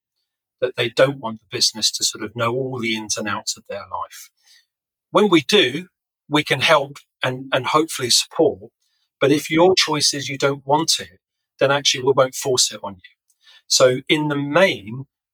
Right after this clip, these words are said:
um, things work and they work well. But equally, uh, not everybody wants to engage with your health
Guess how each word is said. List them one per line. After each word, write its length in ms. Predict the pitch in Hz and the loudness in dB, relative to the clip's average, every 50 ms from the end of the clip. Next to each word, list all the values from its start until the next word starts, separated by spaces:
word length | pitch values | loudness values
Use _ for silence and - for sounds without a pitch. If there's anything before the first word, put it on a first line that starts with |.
| _ 117 | _ -10
um, 340 | 120 123 120 120 120 120 - _ _ _ _ - | -8 -8 -10 -12 -14 -18 -20 _ _ _ _ -2
things 340 | - 156 143 139 131 123 - - | 0 0 0 0 -2 -6 -8 2
work 300 | 127 135 127 127 131 - - | 4 4 4 4 2 0 -4
and 100 | 131 123 | -6 -6
they 100 | 120 123 | -6 -8
work 280 | 120 120 123 101 98 - - _ 117 | -2 0 2 2 2 0 -8 _ 0
well. 280 | 123 127 120 - - - _ _ _ _ _ _ _ _ _ _ | 2 2 2 0 -4 -10 _ _ _ _ _ _ _ _ _ _
But 140 | 127 - - _ | -2 -2 0 _
equally, 720 | - 170 185 220 - - - 143 127 110 104 104 107 110 - | -2 -2 -2 0 2 2 2 2 0 -4 -6 -8 -10 -8 -8
uh, 160 | - 120 104 - _ _ _ | -8 -8 -8 -10 _ _ _
not 200 | 143 143 147 147 143 | 0 0 0 2 0
everybody 540 | 147 147 139 147 143 139 135 117 110 117 120 | 0 0 0 -2 -4 -2 -2 -2 0 -2 -4
wants 320 | 113 117 117 113 - - - | -6 -6 -6 -4 -4 -4 -2
to 80 | - 120 | -4 -4
engage 560 | 117 117 113 - 117 117 117 107 101 - - - 123 | -6 -6 0 0 2 2 2 -2 -2 -4 -6 -2 0
with 240 | 127 139 139 120 | 0 0 0 0
your 200 | 110 113 104 104 | -4 -4 -2 0
health 220 | 104 - 117 107 | 0 0 0 0